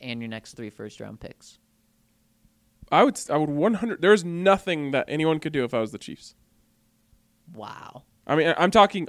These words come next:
Speaker 2: a hundred first-round picks. I'd still say no.
Speaker 1: Wh-,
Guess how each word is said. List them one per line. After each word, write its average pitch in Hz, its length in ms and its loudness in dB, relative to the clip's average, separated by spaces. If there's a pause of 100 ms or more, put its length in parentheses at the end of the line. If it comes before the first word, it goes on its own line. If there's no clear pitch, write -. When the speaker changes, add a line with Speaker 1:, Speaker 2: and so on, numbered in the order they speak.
Speaker 2:
a 131 60 -6
hundred 196 560 -2
first-round 170 460 0
picks. - 340 -8 (120)
I'd 113 140 -10
still 110 160 -8
say 78 140 -10
no. 76 140 -16 (360)
Speaker 1:
Wh-, - 60 -12